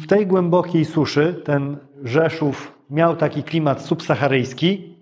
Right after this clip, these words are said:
i to, co było zaprojektowane, to byłoby w porządku. Ale jak zaczął się taki klasyczny październikowy,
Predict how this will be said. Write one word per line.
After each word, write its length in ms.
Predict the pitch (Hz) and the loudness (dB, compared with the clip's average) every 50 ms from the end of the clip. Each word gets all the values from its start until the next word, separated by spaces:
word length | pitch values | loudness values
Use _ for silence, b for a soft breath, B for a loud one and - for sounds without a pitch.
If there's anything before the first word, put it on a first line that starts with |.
| - | -12
i 80 | - 123 | -8 -2
to, 160 | - 185 180 | 0 0 0
co 160 | 175 - 170 | 2 0 -2
było 280 | 151 143 147 147 147 143 | 0 2 2 2 2 2
zaprojektowane, 920 | 131 143 139 143 139 139 135 131 135 - 135 127 135 131 131 156 196 214 | 2 0 0 0 0 0 0 -2 -2 -4 -2 0 0 0 0 -2 -2 -4
to 160 | 208 - 233 | -4 -6 -4
byłoby 300 | 220 240 240 233 220 226 | -2 0 0 2 0 0
w 60 | 220 | -2
porządku. 500 | - - 196 170 135 120 113 - - - - b b b b b b b b b b b b b b b b | 0 0 0 0 0 -2 -4 -8 -14 -20 -20 b b b b b b b b b b b b b b b b
Ale 200 | 143 156 160 160 | 0 2 4 4
jak 200 | 156 151 139 135 | 2 2 0 0
zaczął 380 | 139 196 208 202 - 185 160 | 2 2 2 2 0 -2 -2
się 160 | 135 - 165 151 | 0 -2 -2 0
taki 260 | 156 147 - 156 143 | 0 -2 -2 -4 -4
klasyczny 840 | - - 151 151 147 - - 196 196 - - 165 156 147 143 135 139 B B B B B B B B | -2 0 0 0 0 0 -2 -2 -2 -2 -4 -2 0 0 0 -2 -4 B B B B B B B B
październikowy, 1120 | - 151 151 143 139 151 156 156 147 156 156 156 180 175 175 147 143 151 143 135 135 139 | -2 0 0 2 2 2 2 2 0 -2 -2 0 2 2 2 2 2 0 0 0 -2 -6